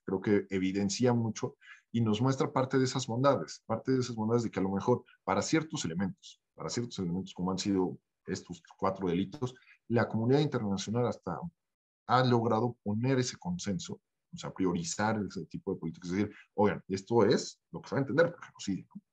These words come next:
Y va a llevar, pues, digámoslo, ante el Tribunal Penal Internacional se va a tener que lle-, llevar este tipo de casos, ¿no? Entonces, es parte de, de, de ese tipo de cuestiones que por fortuna se ha hecho más hom-, homogéneo y que yo creo que paulatinamente tendríamos,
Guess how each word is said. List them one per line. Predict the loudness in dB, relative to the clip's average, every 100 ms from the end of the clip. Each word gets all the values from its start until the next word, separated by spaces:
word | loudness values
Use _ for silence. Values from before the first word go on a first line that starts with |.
| -10
Y | -4
va | 0
a |
llevar, | 2 2 0 -2 _ _
pues, | -20 -18 -20 _
digámoslo, | -10 -4 0 2 2 2 -6 _ _
ante | -6 -6 -2
el | -2
Tribunal | -2 -4 0 0 2
Penal | 0
Internacional | 0 -2 0 0 -2
se | -4
va | -4
a | -2
tener | -2 -2
que | -6
lle-, | -8 -8
llevar | -8 -2 0 0 -4
este | -8 -6
tipo | -6 -4
de | -6
casos, | -8 -16 -10
¿no? | -8 -8 -14 -20 _
Entonces, | -2 4 4 4 2
es | 0
parte | 2 0 0 0
de, | 0 0
de, | -2 -4 -2
de | -4
ese | -2 -2 -6
tipo | -8 -2 -2
de |
cuestiones | -2 -4 -6 -6 -20 _
que | -4
por | 0 0 0
fortuna | -2 4 4 4 0 -4
se | -4 0
ha | 2 0
hecho | -2 -4 -6 -4
más | -4 -4
hom-, | -6 -6
homogéneo | -6 -4 0 -2 -2
y | -4
que | -2
yo | -2
creo | 0 0
que | 0
paulatinamente | -4 -2 0 0 0 0 0 -2 -6
tendríamos, | -4 -4 0 0 0 -4